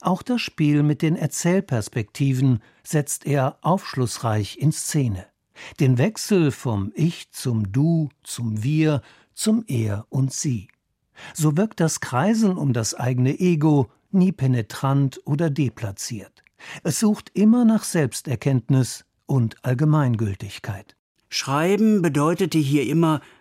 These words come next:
Speaker 2: einem Schicksal Ausdruck verleihen, das nicht nur meins war. Aus dem Nebel der Situationen und Affekte Konturen herausarbeiten, in denen sich auch andere wiedererkennen. Einen Platz, der auch ihrer sein kann,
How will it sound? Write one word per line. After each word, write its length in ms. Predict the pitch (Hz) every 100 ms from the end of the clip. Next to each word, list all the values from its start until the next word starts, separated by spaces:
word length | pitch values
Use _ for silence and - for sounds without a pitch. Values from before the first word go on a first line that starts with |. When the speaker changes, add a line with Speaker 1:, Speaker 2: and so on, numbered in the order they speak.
| -
Speaker 2:
einem 280 | 147 147 -
Schicksal 600 | - 233 - 165 131 127
Ausdruck 500 | 135 165 - 170 -
verleihen, 560 | 160 143 143 160 165
das 180 | 151 -
nicht 200 | 160 -
nur 100 | 156
meins 380 | 165 208 190 -
war. 200 | 87 80 _ _ _ _ _
Aus 160 | 147 143
dem 200 | 156 156
Nebel 320 | 175 226 208
der 140 | 165 143
Situationen 880 | 151 151 127 - 151 185 214 180
und 140 | 135 127
Affekte 520 | 120 160 160 - 143 - -
Konturen 680 | - 151 135 - 254 185 147
herausarbeiten, 880 | 135 127 139 143 151 147 151 170 156 - - -
in 140 | 165
denen 260 | 190 202 185
sich 200 | 190 185
auch 100 | 165
andere 400 | 185 240 165 113
wiedererkennen. 680 | 110 110 92 - 98 92 - _ _ _ _ -
Einen 240 | 156 175
Platz, 460 | 170 196 220 - - - -
der 100 | 170
auch 100 | -
ihrer 340 | 202 233 139 113
sein 300 | 123 127 123
kann, 300 | 143 131